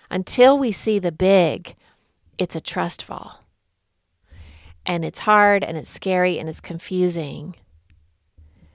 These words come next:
But we collect friends like my wise friend Tara, who have a talent for always spinning both sides. And even if you don't, they point to it for you,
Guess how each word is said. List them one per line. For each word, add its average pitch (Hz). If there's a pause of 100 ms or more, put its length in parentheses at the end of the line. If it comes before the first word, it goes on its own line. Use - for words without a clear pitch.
(520)
But 190
we 180
collect 190 (1700)
friends 190
like 180
my 175
wise 175
friend 170
Tara, 170 (200)
who 185
have 170
a 170
talent 180
for 170
always 170
spinning 165
both 156
sides. - (720)
And 185
even 226
if 254
you 214
don't, 180 (1120)
they 196
point 185
to 180
it 160
for 170
you, 160